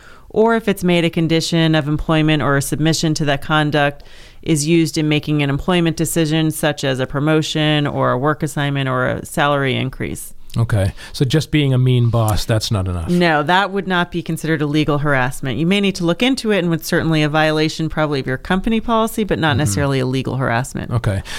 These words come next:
Speaker 2: So an employee comes to you and, and tells you that they've been harassed. What do you tell them?
Speaker 1: So it's interesting. A lot of times w-, the first thing somebody says, "I don't want you to do anything about this."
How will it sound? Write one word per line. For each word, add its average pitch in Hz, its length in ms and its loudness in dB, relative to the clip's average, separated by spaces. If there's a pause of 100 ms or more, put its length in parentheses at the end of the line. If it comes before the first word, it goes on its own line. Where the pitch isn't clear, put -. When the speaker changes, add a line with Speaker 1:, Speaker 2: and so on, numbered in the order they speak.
Speaker 2:
So 175 200 2
an 165 60 4
employee 165 440 2
comes 151 280 0
to - 160 -4
you 143 380 4
and, 131 240 -2
and 120 100 -6
tells 127 240 2
you 131 120 4
that 120 200 0
they've 117 200 0
been 117 160 2
harassed. 107 580 0 (260)
What 117 180 2
do 117 40 4
you 117 80 4
tell 113 260 0
them? 95 320 -6 (600)
Speaker 1:
So - 200 2
it's 190 120 2
interesting. 185 380 2
A 160 40 2
lot 175 220 2
of 208 80 -2
times 185 300 -2
w-, 147 320 -6
the 165 160 0
first 185 340 0
thing 175 200 2
somebody 156 340 0
says, 151 260 0
"I 147 80 2
don't 175 140 2
want 202 180 0
you 202 60 2
to 170 100 2
do 170 160 2
anything 156 380 0
about 139 300 -2
this." - 360 -14